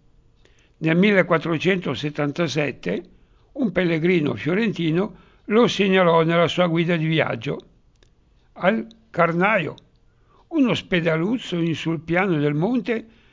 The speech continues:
dove si mettono quelli che muoiono nella neve per i mali tempi. In primavera il pericolo maggiore era costituito dalle valanghe e slavine. I locali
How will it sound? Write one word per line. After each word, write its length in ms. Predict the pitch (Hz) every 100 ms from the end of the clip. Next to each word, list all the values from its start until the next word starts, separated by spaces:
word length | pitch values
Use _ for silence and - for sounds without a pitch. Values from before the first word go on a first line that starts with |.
| _ _
dove 300 | - 262 269
si 100 | 170
mettono 500 | 208 180 180 175 170
quelli 440 | - 247 262 226
che 160 | 190 170
muoiono 540 | 175 190 220 190 180
nella 280 | 170 160 180
neve 440 | 185 175 175 170 180
per 180 | 165
i 160 | 170 180
mali 500 | 160 165 117 107 180
tempi. 480 | 175 175 87 - 85 - _ _ _ _ _ _ _ _ _ _ _ _ _ _
In 140 | 311 226
primavera 600 | 247 226 208 170 151 175
il 80 |
pericolo 420 | 180 180 180 180 160
maggiore 520 | 160 180 151 160 151
era 200 | 147 147
costituito 800 | 170 147 - 147 170 160 156 170
dalle 240 | 147 147
valanghe 640 | 143 156 147 147 143 151 -
e 200 | 247 147
slavine. 640 | 139 151 147 143 143 165 - _ _ _ _ _ _ _ _ _
I 100 | 233
locali 640 | 165 147 170 180 165 180